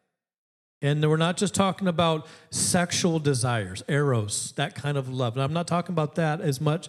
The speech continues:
as I'm talking about just desires for selfish things and promotion and what I am and who I am and all about me. And I don't serve and I don't do and I don't partake because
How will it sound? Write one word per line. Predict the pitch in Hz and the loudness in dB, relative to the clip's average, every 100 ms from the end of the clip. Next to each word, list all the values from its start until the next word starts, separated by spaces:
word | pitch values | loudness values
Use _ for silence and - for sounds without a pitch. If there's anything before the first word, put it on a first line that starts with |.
| - - - | -18 -20 -4
as | 151 147 | 0 2
I'm | 143 | 2
talking | 156 147 143 151 | 2 2 0 0
about | 147 139 131 - - - - | 2 2 0 -6 -20 -20 -4
just | 160 151 | -2 0
desires | - 135 131 143 165 156 123 - | 0 2 2 2 2 2 0 -2
for | - 120 | -6 -6
selfish | 113 - - 151 165 170 131 113 | -4 -4 -2 0 0 0 0 -2
things | - 117 113 113 | -4 -6 -6 -6
and | 117 117 - | -6 -6 -8
promotion | - 127 135 170 175 - 135 117 | -4 0 2 2 0 -4 -4 -4
and | 110 107 - - | -6 -8 -14 -8
what | 131 147 175 | -2 0 2
I | 175 | 2
am | 165 156 143 131 | 2 2 2 2
and | |
who | 131 170 175 | 2 4 4
I | 156 | 2
am | 143 131 131 | 0 0 0
and | 127 | 0
all | 131 170 175 | 0 0 0
about | 160 156 147 | 0 0 0
me. | 147 135 | -2 -2
And | 131 | -2
I | 143 | 0
don't | 185 190 | 0 0
serve | - 160 156 135 | 2 2 2 -2
and | 139 | -6
I | 170 | -6
don't | 196 180 | -8 -2
do | 160 139 - - | -2 -2 -4 -6
and | 156 | -2
I | 156 | 0
don't | 185 202 | 0 0
partake | - 180 175 170 143 | 2 2 4 2 2
because | 127 - 151 | -2 -2 0